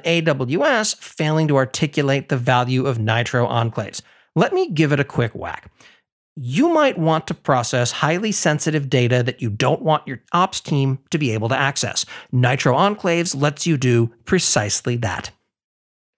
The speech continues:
And the third thing that they released was that Aurora Storage is finally smarter about things. Until now, you've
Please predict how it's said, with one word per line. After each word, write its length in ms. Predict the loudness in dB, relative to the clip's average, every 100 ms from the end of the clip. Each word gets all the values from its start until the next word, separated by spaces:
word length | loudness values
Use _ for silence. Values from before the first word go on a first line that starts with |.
| _ _ -2
And 260 | 0 2
the 80 | 0
third 240 | 2 0 0
thing 200 | -8 -16 _ _ _
that 140 | -8 -4
they 100 | -6
released 540 | -6 -6 -6 -8 -4
was 340 | 2 2 2
that 220 | 0 -2 -6 _ -2
Aurora 560 | 0 2 4 4 2
Storage 600 | -2 -2 0 2 2 0
is 120 | -2
finally 360 | 0 0 2 0
smarter 420 | 0 2 2 2
about 300 | 0 -2 -4
things. 240 | -8 -10 -14 _ _ _
Until 540 | -2 -2 -4 -2 0 2
now, 380 | 2 0 -4 -16 _ _
you've 280 | 0 0